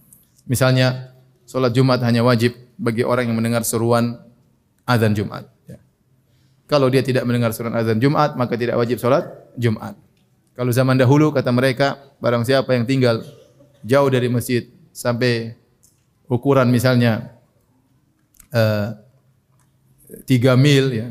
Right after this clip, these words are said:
sekitar lima kiloan, maka tidak wajib Jumat zaman dahulu, ya. Karena orang kalau azan, suara paling jauh cuma lima kilo. Paling jauh itu sudah teriak habis-habisan itu. <laughs> Lebih dari itu sudah tidak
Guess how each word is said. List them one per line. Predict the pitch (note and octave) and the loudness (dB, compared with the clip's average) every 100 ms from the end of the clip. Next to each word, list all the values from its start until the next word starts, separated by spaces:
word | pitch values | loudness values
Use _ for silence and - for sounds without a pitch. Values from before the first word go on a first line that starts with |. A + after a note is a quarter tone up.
| G#2+ | -12
sekitar | G#2+ A#2+ G#2 A2 | -8 -2 -2 0
lima | A#2+ B2 | 2 2
kiloan, | A#2+ B2+ C3+ C3+ C3 C#3 | 2 2 4 2 0 -4
maka | B2 A#2+ B2 | -4 -4 -2
tidak | B2+ A#2+ | -4 -2
wajib | A#2 A2+ G#2+ | -4 -4 -2
Jumat | B2 G2+ A#2+ | -2 -4 -2
zaman | B2+ | 0
dahulu, | C3 B2+ B2+ G2+ | 4 4 4 2
ya. | - - - _ _ _ _ _ | -4 -14 -20 _ _ _ _ _
Karena | B2+ C3 | -2 0
orang | C#3 C#3+ | 0 0
kalau | C3 C#3 | 0 0
azan, | D3 D3 F#3 G#3 - - - | 0 2 0 0 -6 -14 -6
suara | E3 F3 | 0 0
paling | F3 F3 F3+ | 0 -2 -2
jauh | G3 G#3 | 0 0
cuma | D#3+ G3 E3+ - | 0 -2 -2 -6
lima | C#3+ C#3 | 0 0
kilo. | B2+ C#3 A#2 - - - - _ _ | 2 2 2 0 -8 -20 -20 _ _
Paling | - G3+ F3 | -4 0 2
jauh | D#3 | 2
itu | F#3+ | 2
sudah | E3 D#3+ | 0 0
teriak | F3 G#3+ F#3+ | 0 -2 0
habis-habisan | D#3+ D3+ D3+ E3+ E3 B2+ | -2 -2 0 2 2 2
itu. | A#2 - - _ _ _ _ _ - - | 0 -4 -10 _ _ _ _ _ -20 -20
<laughs> | - - A2+ - - - | -20 -10 -8 -8 -16 -2
Lebih | E3 F#3 | 2 4
dari | F3+ | 2
itu | F3+ F3+ | 2 2
sudah | D#3+ D3 | 2 2
tidak | D3+ F3+ | 2 0